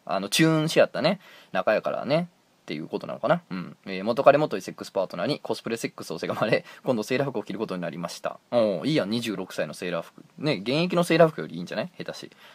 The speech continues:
えー、彼とは遠距離なので、機会を作らなければ会うことはなく、コスプレで彼と一戦交えるのもゴールデンウィークなので、まだ少し先のことなんですが、あ、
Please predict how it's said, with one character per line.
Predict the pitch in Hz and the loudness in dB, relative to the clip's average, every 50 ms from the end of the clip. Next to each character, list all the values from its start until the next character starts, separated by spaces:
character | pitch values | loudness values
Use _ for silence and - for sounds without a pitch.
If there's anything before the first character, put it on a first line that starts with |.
| - _ _ | -20 _ _
え | 113 104 | -4 -4
ー、 | 98 | 8
彼 | - 208 - - | 8 8 10 12
と | 156 | 10
は | 147 110 | 10 10
遠 | 123 131 | 8 4
距 | 135 139 | 2 0
離 | 117 | 0
な | 98 95 | 0 0
の | 92 | 0
で、 | 123 - - | 0 -2 -2
機 | - - | -6 2
会 | - 123 | 2 2
を | 104 95 | 2 2
作 | - - | -2 -2
ら | 104 104 | -2 -2
な | 104 107 | 0 -2
け | - 98 | -2 2
れ | 104 | 6
ば | - 113 110 | 8 8 8
会 | |
う | 113 | 6
こ | - 156 | 2 4
と | 170 | 4
は | 104 | 4
な | 98 120 | 4 4
く、 | 127 165 - - _ - - | 2 0 -4 -6 _ -10 -8
コ | - - | -8 -6
ス | - | -4
プ | - | -4
レ | 107 104 | -4 -2
で | 107 | 2
彼 | - 131 113 95 | 4 4 4 4
と | 98 | 0
一 | 98 107 | -4 -6
戦 | - - 104 104 | -4 -4 -2 0
交 | 107 107 117 123 | 0 0 0 -2
え | |
る | 117 | -2
の | 107 120 | 2 2
も | 147 139 - - - - - | 2 2 2 -4 -14 -16 -2
ゴ | - 135 | 2 2
ー | |
ル | 147 147 | 4 4
デ | 156 151 | 4 4
ン | |
ウ | 160 | 2
ィ | 160 | 2
ー | 135 | 0
ク | - | 0
な | 101 87 | -2 -4
の | 87 92 | -2 0
で、 | 120 135 - | 0 0 0
ま | 110 110 | 0 0
だ | 101 | -2
少 | - - - 131 | -2 -2 -4 -2
し | |
先 | - 101 107 120 | -2 -4 -4 -4
の | 113 - | -4 -4
こ | 117 | -2
と | 107 | -2
な | 113 92 | -2 -2
ん | |
で | 80 78 | -2 -6
す | - - | 2 4
が、 | 117 - - _ | 4 4 4 _
あ、 | - - | -6 -8